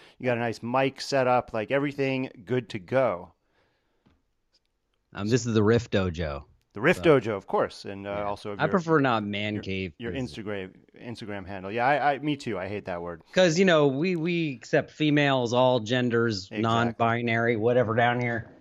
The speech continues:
Speaker 2: So, whatever. You know, just like we use dirt dude that way, too, down here. It can mean any sex or none sex.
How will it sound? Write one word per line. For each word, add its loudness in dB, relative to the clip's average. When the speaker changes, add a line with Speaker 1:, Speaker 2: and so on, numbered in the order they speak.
Speaker 2:
So, 4
whatever. 4
You 0
know, 4
just 4
like 4
we 4
use 4
dirt -2
dude 2
that -2
way, -6
too, -6
down -6
here. -12
It -20
can 4
mean 2
any 0
sex 0
or 0
none 2
sex. -6